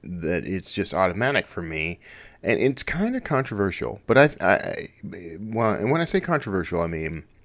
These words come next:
I have had people <laughs> just have a visceral reaction to the very concept of what I'm about to share. Um, I've had people leave nasty reviews,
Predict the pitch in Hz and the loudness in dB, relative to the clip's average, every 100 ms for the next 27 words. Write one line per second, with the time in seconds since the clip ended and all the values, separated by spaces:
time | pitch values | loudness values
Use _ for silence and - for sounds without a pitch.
0 | - - - - _ _ _ _ _ - | -20 -20 -20 -20 _ _ _ _ _ -20
1 | - 101 101 104 135 117 113 - 92 - | -8 -2 0 2 0 0 -8 -4 -4 0
2 | 82 78 78 _ - 82 - - - 143 | 0 0 -4 _ 0 2 2 -8 -6 -6
3 | - 135 - 156 - - - - 104 - | -2 -6 -4 -6 -4 -8 -8 -8 -6 -4
4 | 107 - - - - - 196 156 101 85 | -4 -4 -4 -12 -16 -2 4 4 4 2
5 | 113 - 110 95 82 80 82 - 73 - | 2 4 2 2 2 2 0 -6 -8 -10
6 | - - - - 95 90 82 101 120 127 | -20 -20 -20 -10 -4 -4 0 4 4 2
7 | - 95 92 - 76 - - _ _ 87 | -2 -4 -4 -4 -6 -6 -18 _ _ -10
8 | 80 87 85 80 78 76 - 82 76 78 | -4 -4 -4 -2 -2 -2 -4 -2 -2 -6
9 | - - - - - - 98 90 82 78 | -10 -20 -20 -20 -20 0 4 6 4 0
10 | 76 - _ _ 95 101 90 92 - 90 | -6 -16 _ _ -4 -2 -2 -4 -4 0
11 | 85 82 - - 92 95 87 80 - - | 0 -2 -6 -12 -4 -2 -2 -4 -8 -18
12 | _ - 87 82 - - 78 80 85 95 | _ -6 0 0 -2 -8 -8 -8 -4 0
13 | 98 135 170 | 2 0 -4